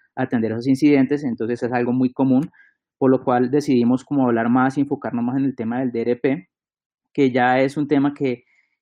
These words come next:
que de pronto no todas las organizaciones ha-, han tenido en cuenta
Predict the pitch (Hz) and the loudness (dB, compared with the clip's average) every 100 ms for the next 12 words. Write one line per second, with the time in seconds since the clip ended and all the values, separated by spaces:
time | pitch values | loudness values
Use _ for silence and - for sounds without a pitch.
0 | _ 139 127 123 120 117 135 139 143 143 | _ 0 0 0 -4 -2 0 0 2 0
1 | 156 143 139 135 120 127 117 120 135 - | 0 0 -2 -4 -4 -4 -4 -4 -6 -8
2 | 135 123 120 113 120 123 127 127 131 131 | -6 -4 -4 -4 -4 -2 0 2 2 0
3 | 127 123 180 | -2 -2 -6